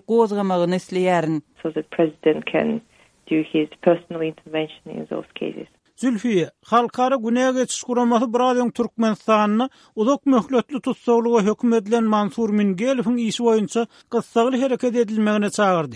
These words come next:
Speaker 3: Sizde Mansur Mingeliwiň işi boýunça nähildir bir täzelik barmy?
Speaker 2: We monitor this case and we're aware of, uh, different steps.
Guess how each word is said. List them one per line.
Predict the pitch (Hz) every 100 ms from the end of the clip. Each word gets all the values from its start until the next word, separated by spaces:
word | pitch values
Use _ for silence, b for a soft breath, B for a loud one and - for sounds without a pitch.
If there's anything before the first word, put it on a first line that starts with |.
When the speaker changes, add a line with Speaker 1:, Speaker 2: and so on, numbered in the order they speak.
| - b b
Speaker 3:
Sizde | 233 240 277
Mansur | 240 240 - 269 233
Mingeliwiň | 233 220 247 269 208 254
işi | 233 220 254
boýunça | 240 233 233 220
nähildir | 269 - 262 233 233
bir | 247 220
täzelik | - 214 208 220 -
barmy? | 254 240 156 - _ _ _ -
Speaker 2:
We | 226 233
monitor | 226 247 277 - 254
this | 220 214 -
case | 185 190 294 - - - -
and | 190 190 190
we're | 190 190
aware | 190 202 208 202
of, | 202 180 180 180 180
uh, | 170 165 165 160 - _ - -
different | 196 - 180 165 165 160 160 - -
steps. | 214 214